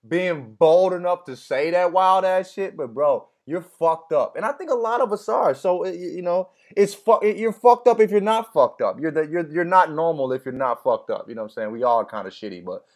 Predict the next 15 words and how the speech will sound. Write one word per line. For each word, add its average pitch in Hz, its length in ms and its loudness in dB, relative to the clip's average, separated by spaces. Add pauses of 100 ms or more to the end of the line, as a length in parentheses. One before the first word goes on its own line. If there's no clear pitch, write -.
(120)
we 117 40 -4
like 107 120 -2
to 98 60 -14
pretend 107 380 -8
about 92 260 -4
it. 87 100 -14
But 92 180 -6 (240)
I'm 160 160 8
here 208 100 6
to 175 100 4
tell 170 240 10
you, 117 160 -2
bro, 101 340 0 (240)
<laughs> - 260 -20
you, 131 220 -6